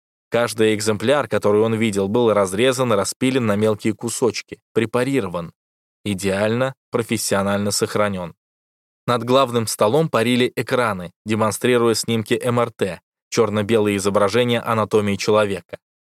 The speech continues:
На одном из экранов миллиметр за миллиметром было показано строение головы, железы, носовые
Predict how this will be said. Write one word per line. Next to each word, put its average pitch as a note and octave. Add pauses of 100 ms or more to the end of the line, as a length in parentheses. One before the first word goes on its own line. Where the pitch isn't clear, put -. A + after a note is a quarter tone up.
(180)
На A#2+
одном D#3
из B2+
экранов D#3+
миллиметр B2
за A2+
миллиметром C#3
было D#3+
показано B2+
строение A2
головы, G#2 (420)
железы, C3 (180)
носовые A2